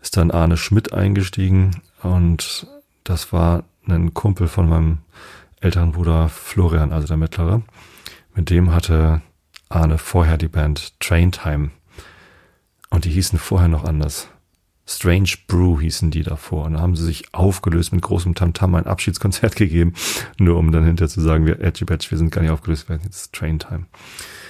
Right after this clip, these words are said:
Ähm, die waren auch sehr cool und hatten zwei Background-Sängerinnen, also dauerhafte Background-Sängerinnen, so ein Chor. Ähm, eine davon,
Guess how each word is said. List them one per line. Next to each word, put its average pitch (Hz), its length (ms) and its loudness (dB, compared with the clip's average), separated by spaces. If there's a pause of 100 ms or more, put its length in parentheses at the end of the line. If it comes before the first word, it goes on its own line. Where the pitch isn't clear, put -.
(160)
Ähm, 78 480 4 (1080)
die 98 120 2
waren 107 120 2
auch 113 100 -2
sehr - 260 -2
cool 156 240 2 (440)
und 87 560 2 (400)
hatten 85 380 -2
zwei 78 480 2 (300)
Background-Sängerinnen, 76 1040 -2
also 82 160 -2
dauerhafte 85 520 0
Background-Sängerinnen, 76 880 -2 (500)
so - 80 -20
ein - 80 -14
Chor. 78 420 0 (640)
Ähm, 76 240 0
eine 85 240 0
davon, 80 560 2